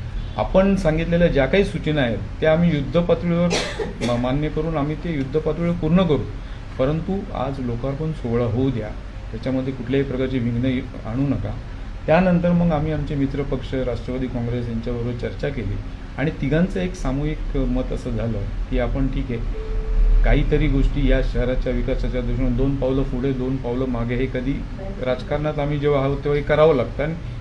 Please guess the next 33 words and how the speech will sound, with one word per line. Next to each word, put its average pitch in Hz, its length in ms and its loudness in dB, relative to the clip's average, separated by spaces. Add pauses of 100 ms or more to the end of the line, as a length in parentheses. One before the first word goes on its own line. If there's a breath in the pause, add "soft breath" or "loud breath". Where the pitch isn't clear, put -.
केलंच 214 280 6
पाहिजे. 127 320 2 (1080)
अगदी 117 280 -2
अडेलटट्टू 165 600 4
भूमिका 147 400 2
ही 151 160 0 (320)
घ्यावी 127 300 2
नाही. 120 160 2 (840)
ठीक 170 120 -2
आहे, - 380 -2
आज 139 180 2
आपण 165 280 4
सहकार्य 156 420 4
केले, 143 260 2
उद्या 139 300 2
आपल्यालाही 147 360 0
कुठल्या 151 260 -2
चांगल्या 135 300 2
कामाला 127 340 0
ते 131 60 0
सहकार्य 127 400 2
करतील, 120 380 -2
या 131 100 0
दृष्टिकोनातनं 135 800 2 (580)
आम्ही 143 220 0
आज 135 380 0
तरी 143 140 2
हे 147 120 0
आंदोलन 127 540 -2
आमचं 123 260 -2
जे 123 140 -2
होतं, 120 380 0
आज 117 140 -4